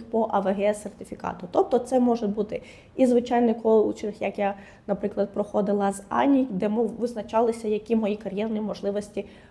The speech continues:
у Німеччині. Далі, наприклад, якщо ви людина п'ятдесят плюс, ви також можете взяти окремий,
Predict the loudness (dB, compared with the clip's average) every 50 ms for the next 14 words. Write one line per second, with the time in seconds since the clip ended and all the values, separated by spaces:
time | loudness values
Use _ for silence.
0 | -8 0 4 4 6 6 4 2 2 0 -2 -2 -6 -14 -14 -12 -12 -4 2 4
1 | 6 6 8 8 6 6 4 0 -14 -20 -20 -14 -6 -2 -2 -2 2 4 2 2
2 | 4 4 0 2 2 0 -2 -2 0 4 6 6 6 6 4 6 6 8 8 8
3 | 8 6 6 4 2 0 -2 -2 -4 -4 -4 -4 -4 -4 -4 -4 -4 -6 -4 0
4 | 2 4 4 4 4 0 -6 -6 -4 -4 -2 -2 -4 -6 -4 -2 -4 -4 -4 -4
5 | -6 -2 0 0 0 0 -2 -2 0 0 0 0 0 0 2 4 4 4 2 2
6 | 0 -2